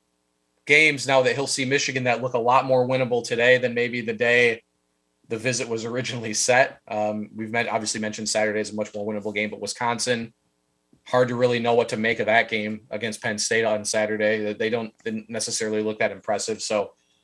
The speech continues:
lots of opportunity there. Um, I know the Washington group, you got Jaden Lemar is one of the guys on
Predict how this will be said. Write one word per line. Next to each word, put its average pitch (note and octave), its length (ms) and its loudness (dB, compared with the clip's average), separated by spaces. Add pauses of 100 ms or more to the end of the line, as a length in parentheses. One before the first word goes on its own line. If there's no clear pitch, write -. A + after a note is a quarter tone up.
(280)
lots C3+ 260 6
of D3 60 2
opportunity C3+ 500 0
there. C3+ 540 4
Um, A2+ 420 4 (720)
I B2 120 2
know C3 520 6 (200)
the A#2+ 160 -6
Washington B2+ 640 2
group, C3 260 -4
you B2+ 60 -4
got A#2 200 2
Jaden B2 380 -2
Lemar B2+ 380 2
is A#2 220 -6
one B2 220 -2
of A#2 60 -2
the B2 60 -2
guys A#2+ 360 2
on A#2+ 340 -2